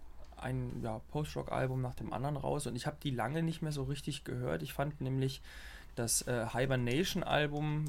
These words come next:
was zweitausendsechzehn rauskam, nicht so mehr so richtig dolle.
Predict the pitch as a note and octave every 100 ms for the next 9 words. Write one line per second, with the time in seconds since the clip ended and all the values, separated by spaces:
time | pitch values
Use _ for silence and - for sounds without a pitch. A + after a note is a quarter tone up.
0 | - B2+ C3+ - B2 B2 A#2+ A2+ A2+ A#2
1 | D3+ - D3 C#3 C3+ - C3 B2 B2+ D3
2 | - B2 A#2 - B2 A#2+ A#2+ A#2 C3 -
3 | - - A2+ C3+ D#3